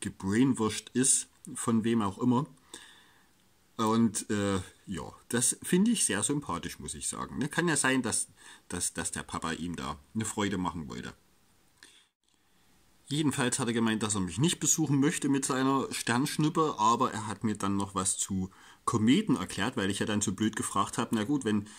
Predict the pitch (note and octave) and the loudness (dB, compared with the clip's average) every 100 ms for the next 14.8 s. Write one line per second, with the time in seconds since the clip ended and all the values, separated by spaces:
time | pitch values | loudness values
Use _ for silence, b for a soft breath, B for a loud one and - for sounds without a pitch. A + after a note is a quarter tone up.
0 | B - G#2+ - G#2+ G#2 C#3 - C#3 C#3 | B -2 -2 0 2 2 2 2 4 6
1 | C3 B2+ B2 A#2+ B2 A2+ G#2 A2 F#3+ - | 4 4 2 4 4 2 2 4 4 2
2 | B2 A#2 - A#2 C#3 D3+ B2 C#3 D#3+ B2 | 0 0 2 4 4 2 2 4 4 4
3 | A#2 B2 A#2 A2+ A2+ A2 A2+ - A2+ - | 4 4 2 2 2 2 0 -2 -4 2
4 | A#2+ B2 A2 G#2 G#2 G2 G2 F#2+ B B | 2 4 0 0 -2 0 0 -2 B B
5 | B - - D#3+ A3 - - C#3 F3+ F3+ | B -4 2 4 4 4 4 6 4 4
6 | B2+ A#2 A#2 G#2+ A2 C3 C#3+ B2 A2 G#2 | 4 4 4 2 4 4 4 2 2 0
7 | B2 B2 - B B G#2+ G2 B2+ C3 B2+ | 2 0 -2 B B -4 0 4 6 6
8 | C3 - B2 A#2 C#3 C3+ G#2 G2+ A2 A#2 | 2 4 6 6 6 2 0 0 -2 -2
9 | A#2 - G#2 D3+ G#2+ A2+ E3 F#3 A2+ G2 | -2 -2 0 2 0 2 4 4 2 0
10 | F#2 F#2 - G2 F2+ E2+ F2+ - - B | -2 -4 -4 -6 -8 -6 -8 -10 -20 B
11 | B G#2 G#2+ - G#2 F#2 G#2+ - E2 D2+ | B -4 -2 0 0 -2 -2 -6 -10 -10
12 | _ - G2+ G2 F#2 - - E2+ E2+ - | _ -14 -8 -6 -8 -12 -10 -8 -10 -12
13 | _ B B B B B B B B B | _ B B B B B B B B B
14 | B _ _ - C#3 A2+ G#2 | B _ _ -4 0 2 0